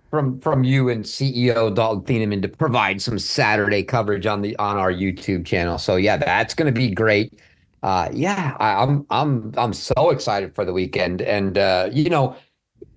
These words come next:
we were hoping we'd be live this week. I think we'll start next week, but I got three things to start off with for all the fans. We're gonna try to be brief tonight, but I still have to start off with three things. One, <laughs> for all you folks that are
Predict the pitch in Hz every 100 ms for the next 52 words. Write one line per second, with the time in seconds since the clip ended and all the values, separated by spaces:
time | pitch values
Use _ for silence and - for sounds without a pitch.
0 | - - 131 139 139 131 - 147 175 190
1 | 214 196 185 180 151 180 147 135 147 139
2 | 139 139 147 147 101 139 139 151 - 156
3 | 156 143 143 143 - 123 120 - 120 143
4 | 196 - - 160 196 143 165 147 - 139
5 | 143 131 113 110 - 120 - 110 107 110
6 | - 101 95 95 107 147 151 180 170 175
7 | 143 117 113 - 110 95 95 113 139 -
8 | 262 233 - - 156 131 113 120 - 117
9 | 104 - 80 71 95 123 143 160 214 -
10 | - - 156 - 139 - 135 135 151 156
11 | - 151 147 151 135 113